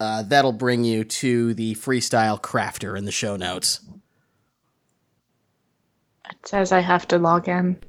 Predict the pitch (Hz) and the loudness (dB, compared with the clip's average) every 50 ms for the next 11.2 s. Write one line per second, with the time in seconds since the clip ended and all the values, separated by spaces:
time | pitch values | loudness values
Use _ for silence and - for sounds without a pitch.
0 | - - - - _ _ _ _ _ _ _ _ _ _ _ _ _ _ _ _ | -20 -20 -20 -20 _ _ _ _ _ _ _ _ _ _ _ _ _ _ _ _
1 | _ _ _ _ - - - - - - - _ _ _ _ _ - 185 226 262 | _ _ _ _ -20 -20 -20 -20 -20 -20 -20 _ _ _ _ _ 6 8 8 8
2 | 277 262 - 165 135 113 104 95 - - - - 180 196 196 - - 202 185 185 | 8 8 6 6 4 4 2 -4 -6 -6 0 4 4 4 4 4 2 2 2 4
3 | - 156 147 151 143 - 156 151 135 143 - - - - 139 120 117 101 - - | 4 4 4 4 4 2 2 2 2 2 2 0 0 2 2 2 2 0 -4 -10
4 | - - - 95 87 80 80 87 - - - - - - - - 262 - - 320 | -12 -10 -10 -10 -10 -10 -10 -10 -12 -14 -16 -16 -20 -2 2 4 4 6 6 6
5 | 254 - 349 381 359 - 415 440 370 - - 480 453 - - 440 403 - 302 392 | 6 8 6 6 6 8 6 6 6 6 6 4 4 4 4 2 4 4 4 4
6 | 359 - 233 - 123 120 - - - - - 381 403 339 180 160 135 123 113 - | 4 6 6 4 4 4 2 2 6 8 8 8 8 8 6 6 4 4 2 2
7 | - - 123 117 107 98 87 87 87 - - - - - - - - - _ _ | 2 2 2 2 2 0 -4 -6 -4 -4 -4 -4 -4 -8 -14 -20 -20 -20 _ _
8 | _ _ _ _ _ _ _ _ _ _ _ _ _ _ _ _ _ _ - 117 | _ _ _ _ _ _ _ _ _ _ _ _ _ _ _ _ _ _ -8 -4
9 | 117 117 117 113 113 110 110 110 107 104 - - 95 65 62 64 69 - 139 156 | -2 -2 0 0 0 0 0 -2 -4 -6 -8 -12 -12 -12 -12 -12 -10 -6 -4 -2
10 | 156 160 160 160 160 160 156 147 123 120 120 117 113 - 120 113 113 113 113 113 | 0 0 0 0 0 0 0 0 0 0 0 -2 -2 -2 -2 0 0 0 0 0
11 | 110 110 - - | -2 -4 -8 -14